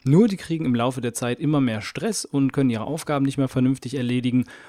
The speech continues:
und insofern schreitet das Altern eben immer weiter voran. Wenn man dieser Theorie folgt, dann kann man sozusagen das Altern als eine Art Krankheit beschreiben und das sagt eben auch der David Sinclair, der sagt, Altern ist eine Krankheit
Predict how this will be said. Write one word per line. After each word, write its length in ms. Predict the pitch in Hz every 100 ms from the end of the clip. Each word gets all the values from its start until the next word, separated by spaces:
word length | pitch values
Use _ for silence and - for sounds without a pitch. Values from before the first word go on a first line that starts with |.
| -
und 160 | 143 127
insofern 540 | 123 123 - 120 120
schreitet 420 | - 113 120 120
das 140 | 117 107
Altern 340 | 117 120 113
eben 200 | 120 117
immer 280 | 135 117 107
weiter 220 | 104 104
voran. 320 | - 113 104 - _ - - - _
Wenn 120 | 127
man 120 | 143
dieser 220 | 127 127 123
Theorie 380 | 127 117 113
folgt, 520 | - - 165 226 - 120
dann 160 | 127
kann 160 | 131 131
man 220 | 135 135
sozusagen 720 | 120 - 120 110 120 135 135
das 200 | 123 117
Altern 440 | - 113 123 143 131
als 240 | - 120
eine 240 | 123 123 110
Art 340 | 107 117 - -
Krankheit 560 | - 123 139 117 113
beschreiben 560 | - - - 98 98 104
und 300 | 113 110 110
das 140 | 104
sagt 260 | 110 117 -
eben 200 | 143 147
auch 320 | 131 156 -
der 220 | 135 120
David 360 | - 120 120 -
Sinclair, 340 | 143 151 160
der 100 | 120
sagt, 240 | 107 131 -
Altern 380 | 117 135 160
ist 200 | 143 -
eine 80 | 117
Krankheit 540 | - 110 143 175 240